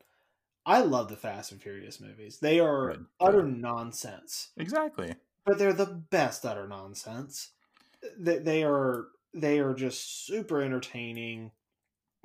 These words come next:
Speaker 1: pedal to the metal, no pun intended, kind of movies. And part of that is because they do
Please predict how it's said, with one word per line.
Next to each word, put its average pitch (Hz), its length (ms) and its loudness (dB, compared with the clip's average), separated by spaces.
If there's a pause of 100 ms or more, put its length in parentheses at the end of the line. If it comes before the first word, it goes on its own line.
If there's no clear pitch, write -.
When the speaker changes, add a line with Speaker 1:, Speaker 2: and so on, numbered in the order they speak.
(100)
Speaker 1:
pedal 165 300 4
to 160 180 -4
the 147 80 -2
metal, 127 600 0 (680)
no 147 100 0
pun 147 200 2
intended, 139 520 -4
kind 127 240 -8
of 110 80 -12
movies. 120 500 -4 (880)
And 135 680 0 (1080)
part 143 180 -4
of 160 80 2
that 160 180 4
is 185 120 -2
because 208 400 -4
they 151 140 2
do 131 400 0